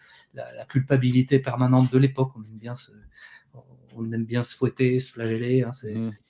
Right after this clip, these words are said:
Speaker 1: quelque chose qui est, qui est, qui est assez dans l'air du temps. Donc, c'est, le C O deux, ça a été proposé, le, l'idée que le C O deux puisse réchauffer l'atmosphère,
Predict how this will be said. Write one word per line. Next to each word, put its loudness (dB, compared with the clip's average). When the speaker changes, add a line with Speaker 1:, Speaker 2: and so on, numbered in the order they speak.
Speaker 1:
quelque -18
chose -12
qui -14
est, -12
qui -8
est, -6
qui -14
est -10
assez -12
dans -2
l'air -2
du -16
temps. 4
Donc, -8
c'est, 0
le -2
C 6
O 12
deux, 12
ça 4
a 2
été -4
proposé, 6
le, 0
l'idée 6
que 0
le 6
C 2
O 6
deux 6
puisse -10
réchauffer -2
l'atmosphère, -2